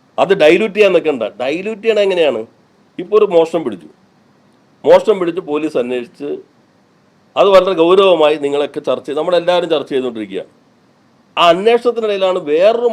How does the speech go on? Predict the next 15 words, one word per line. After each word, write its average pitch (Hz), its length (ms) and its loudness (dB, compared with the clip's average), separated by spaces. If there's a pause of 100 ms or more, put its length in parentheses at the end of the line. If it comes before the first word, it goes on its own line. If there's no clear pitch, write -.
മോഷണം 185 420 -6
നടത്തിയപ്പോൾ 175 420 -8
കൊലപാതകം 190 520 0
കൂടി 208 140 2
നടത്തിയിട്ടുണ്ട്. 123 460 -8 (1120)
അപ്പൊ 135 160 -6
ഇത് 170 160 -6
ഡൈല്യൂട്ട് 160 380 -4
ചെയ്യപ്പെടുമോ? 156 400 -4 (640)
കുറെ 151 200 -2
കൂടി 156 160 -6
സ്ട്രോങ് 139 360 -2
ആവും 95 220 -4
രണ്ടാമത്തെ 131 480 -6
കേസ്. 135 240 -14